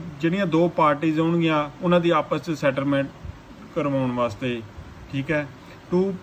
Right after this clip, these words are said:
affirm the attention of the parties, ਜਿਹੜੀਆਂ ਜਦੋਂ ਵੀ ਉਹ agreement ਹੋਊਗਾ ਉਹਨਾਂ ਦੋਵਾਂ ਪਾਰਟੀਆਂ ਦੀ attention, ਅਹ,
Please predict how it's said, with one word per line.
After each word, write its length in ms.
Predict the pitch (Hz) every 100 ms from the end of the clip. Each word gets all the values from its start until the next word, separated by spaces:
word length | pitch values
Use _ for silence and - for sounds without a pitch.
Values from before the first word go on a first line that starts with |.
| - -
affirm 300 | 190 180 180 196
the 160 | 202 190
attention 420 | 180 175 165 180
of 140 | 180 165
the 140 | 165
parties, 640 | 151 143 127 135 135 131 120 - - 151
ਜਿਹੜੀਆਂ 300 | 170 214 208 185
ਜਦੋਂ 240 | 165 165 202
ਵੀ 140 | 208
ਉਹ 140 | 202 185 - - - - - - - -
agreement 520 | 175 165 196 190 185
ਹੋਊਗਾ 480 | 180 160 151 147 131 - - -
ਉਹਨਾਂ 200 | 185 202
ਦੋਵਾਂ 300 | 170 175 226
ਪਾਰਟੀਆਂ 480 | 180 170 151 156 160
ਦੀ 300 | 147 165 185
attention, 680 | 185 170 156 165 185 170 151
ਅਹ, 1040 | - - - - - - - - 165 165